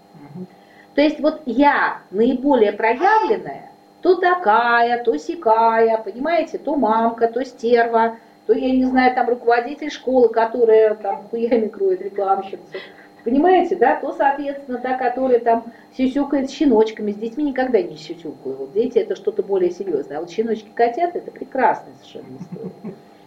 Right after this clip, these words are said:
Speaker 2: Понимаете, да? Ну вот это по-разному. Понятно, да? То есть вот это все, вот я многогранная, я там проявленная по-разному. Это дама скипетров. В значении "я такая, как я есть", в значении домашней дамы.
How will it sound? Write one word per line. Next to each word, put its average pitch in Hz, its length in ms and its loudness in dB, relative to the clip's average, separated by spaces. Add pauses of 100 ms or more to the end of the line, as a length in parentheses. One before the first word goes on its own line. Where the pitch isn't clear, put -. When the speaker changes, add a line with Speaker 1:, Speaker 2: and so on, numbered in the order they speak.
Speaker 2:
Понимаете, 349 440 4
да? 277 240 2
Ну 269 140 -2
вот 240 280 -2
это 339 260 -4
по-разному. 180 680 0 (180)
Понятно, 330 420 2
да? 269 160 0
То 202 140 2
есть 175 180 -2
вот 208 140 0 (260)
это 277 320 2
все, 403 380 2
вот 214 160 -6
я 254 180 0
многогранная, 202 1000 -2 (120)
я 240 180 2
там 226 200 -4
проявленная 214 680 2
по-разному. 202 1000 -2 (600)
Это 370 320 2
дама 294 300 0
скипетров. - 580 -12 (1600)
В 170 60 -18
значении 254 920 2
"я 311 260 4
такая, 254 460 2
как 202 200 -6
я 208 140 4
есть", 190 320 0
в - 40 -12
значении 262 500 -6
домашней 196 640 -2
дамы. 175 400 -2